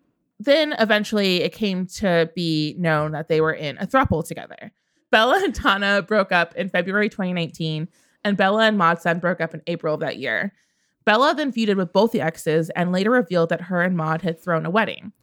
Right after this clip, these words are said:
So it's unclear, again, more straight people connections. It's unclear how legal it was, but then Mod later did an interview where he said he got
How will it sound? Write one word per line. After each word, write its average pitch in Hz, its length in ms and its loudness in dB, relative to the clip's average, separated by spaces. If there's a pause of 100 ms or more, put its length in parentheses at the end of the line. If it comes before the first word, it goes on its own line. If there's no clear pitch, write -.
(420)
So 233 280 2
it's 233 180 0
unclear, 240 540 2
again, 208 340 2
more 196 180 2
straight 226 220 -2
people 247 160 -8
connections. 208 460 -2
It's 226 180 -4
unclear 233 460 2
how 226 180 2
legal 175 300 0
it - 100 0
was, 160 460 0
but 202 120 -2
then 180 280 2
Mod 202 440 4
later 196 540 -2
did 170 160 -6
an 151 120 -8
interview 208 480 -2
where 180 100 2
he 160 80 0
said 165 200 -6
he 170 80 -6
got 156 280 -2